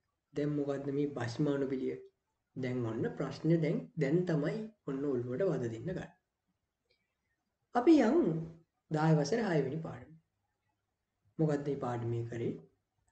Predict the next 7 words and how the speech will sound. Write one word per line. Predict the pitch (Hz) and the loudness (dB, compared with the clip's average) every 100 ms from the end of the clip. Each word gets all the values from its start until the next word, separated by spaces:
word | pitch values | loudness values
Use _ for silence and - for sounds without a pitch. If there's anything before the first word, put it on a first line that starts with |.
| - | -6
අපි | 131 | -4
ඉගෙන | 123 120 | -4 -4
ගත්තා | 113 107 - 247 - - _ _ | -6 -8 -8 -8 -8 -20 _ _
සත්ව | - 139 - 156 | -4 -4 -2 -4
සෛලය | - 117 107 160 | -4 -6 -4 -4
කියන | 135 | -4
එක. | 113 | -8